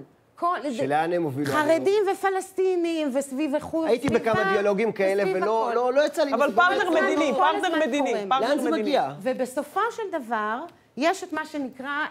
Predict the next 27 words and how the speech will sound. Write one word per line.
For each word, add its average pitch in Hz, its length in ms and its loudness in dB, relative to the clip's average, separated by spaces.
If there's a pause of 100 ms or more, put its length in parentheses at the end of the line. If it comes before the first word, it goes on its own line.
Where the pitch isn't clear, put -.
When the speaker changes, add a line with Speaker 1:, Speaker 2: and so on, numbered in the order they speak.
Speaker 1:
את 226 120 -12
השטח, - 680 -14
שזה 370 420 -2 (140)
התנועה 233 360 -4
שלנו, 156 500 -12
אוקיי? 349 320 -8 (340)
של 349 180 -2
הדיאלוג 381 500 -2
בין 359 180 -6
אנשים 277 320 -10
ברמת 214 380 -8
השטח. 160 360 -14 (360)
עכשיו, 254 240 0 (160)
אתה 311 140 0
צודק 453 200 -2 (260)
לגמרי, 392 300 0
שלום 320 300 2 (120)
עוד 294 80 -2
לא 311 120 4
הבאנו, 196 480 -4
אף 330 120 -4
אחד 277 240 -4
מאיתנו, 311 520 -2 (280)
בכל 339 340 4
הדיאלוגים 254 720 0
האלה. 165 240 -10 (120)
אבל 202 460 -4